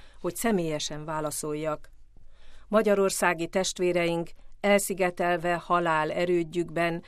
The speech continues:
bizonyára semmit sem tudnak a francia írók egyöntetű és mély felháborodásáról. Igazuk van azonban, ha úgy gondolják, hogy a szavak nem elegendők,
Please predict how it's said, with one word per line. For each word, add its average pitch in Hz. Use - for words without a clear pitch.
bizonyára 190
semmit 233
sem 165
tudnak 175
a 165
francia 202
írók 175
egyöntetű 165
és 165
mély 196
felháborodásáról. 160
Igazuk 180
van 165
azonban, 180
ha 185
úgy 240
gondolják, 180
hogy 160
a 151
szavak 170
nem 220
elegendők, 156